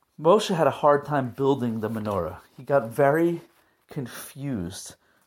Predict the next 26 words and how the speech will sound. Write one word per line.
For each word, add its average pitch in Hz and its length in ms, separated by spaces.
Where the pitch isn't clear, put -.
by 110 200
the 110 140
elaborate 110 600
details 107 680
of 113 200
the 120 100
menorah. 113 520
And 131 500
it 135 160
says 160 240
that 139 260
Hashem 151 640
showed 156 460
him 180 460
a 139 160
fiery 165 840
image, 143 640
a 127 80
vision 117 600
of 117 140
what 120 180
the 120 60
menorah 113 320
would 107 120
look 120 260
like. - 300